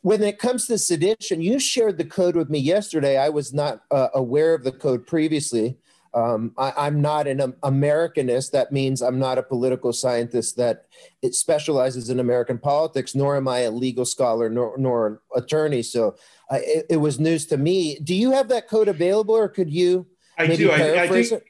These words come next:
Speaker 1: it?
Speaker 2: yeah, I think it's actually worth reading because it has two parts to it, which I wasn't previously as familiar with, and I think part of it might apply. So I think actually reading it is helpful. So this is from the statute in U S law, i-, it's conspiracy to commit sedition,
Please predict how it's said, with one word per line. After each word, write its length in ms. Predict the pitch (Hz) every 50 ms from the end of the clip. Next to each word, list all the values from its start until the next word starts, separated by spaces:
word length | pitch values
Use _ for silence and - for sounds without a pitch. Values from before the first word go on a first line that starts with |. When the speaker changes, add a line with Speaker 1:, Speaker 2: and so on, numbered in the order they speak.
| _
Speaker 1:
it? 120 | - 151 147
Speaker 2:
yeah, 200 | 165 175 170 147
I 100 | 151 160
think 160 | 233 254 254
it's 120 | 320 240
actually 300 | 226 196 175 - 180 165
worth 260 | 143 143 139 135 135 -
reading 440 | 113 123 127 127 120 120 104 98 95
because 280 | 98 101 - 127 113
it 100 | 127 120
has 260 | 113 143 139 131 - -
two 240 | - - - 214
parts 560 | - - - - 151 143 147 143 - - - -
to 220 | - 127 117 110
it, 80 | 98 90
which 140 | 113 -
I 60 | 143 131
wasn't 320 | 131 147 143 151 151 135
previously 540 | - - 143 139 131 131 139 120 - 135 120
as 120 | 113 117
familiar 440 | - 123 113 113 117 117 117 113 104
with, 160 | 98 95 92
and 100 | - 110
I 80 | 104 98
think 240 | - 139 117 - -
part 260 | - - 143 139 131
of 60 | 123
it 100 | 127 -
might 180 | 117 110 107 98
apply. 340 | 92 - - 120 101 87
So 160 | 80 - - -
I 140 | 101 117
think 160 | - 165 165 185
actually 300 | 165 143 - 143 127 113
reading 260 | 117 117 113 117 113
it 80 | 101
is 120 | 98 92 -
helpful. 500 | 110 98 95 - - 143 143 160 156 - - - - - - _
So 100 | - 131
this 180 | 139 160 156
is 80 | 175 151
from 140 | - 151 127
the 60 | 117
statute 640 | - - - 123 117 117 117 - - 110 101 95 92
in 120 | 104 107
U 180 | 107 110 107 101
S 160 | 92 - -
law, 440 | 113 104 104 104 101 98 92 82 - - _ - - _ _ -
i-, 40 | 120
it's 320 | 123 117 113 120 117 -
conspiracy 600 | - - 113 - - - 156 156 156 151 - 127
to 60 | 113
commit 360 | 117 - 113 113 120 127 127 123
sedition, 640 | - 117 98 95 95 90 - 107 92 87 87 87